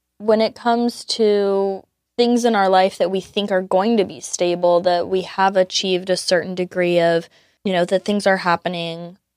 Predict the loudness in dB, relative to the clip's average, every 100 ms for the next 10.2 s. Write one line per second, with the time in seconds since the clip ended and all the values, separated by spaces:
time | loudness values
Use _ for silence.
0 | _ _ _ _ _ -8 2 4 4 0
1 | -2 -2 -2 -6 0 2 2 0 -4 0
2 | -2 0 -4 -2 -4 -2 0 2 2 0
3 | -2 -2 -2 -2 -2 -4 -4 -4 -8 -8
4 | -8 -10 -10 -10 -12 -18 -16 -16 -8 0
5 | 2 4 4 2 0 -6 -6 -6 -8 -8
6 | -6 -4 2 4 4 2 2 4 2 -2
7 | -10 -4 -2 -2 -4 _ _ -6 -2 -2
8 | 0 0 2 0 -2 -8 -4 -2 0 -2
9 | -2 -8 -14 -4 -4 -4 0 2 2 2
10 | -4 -10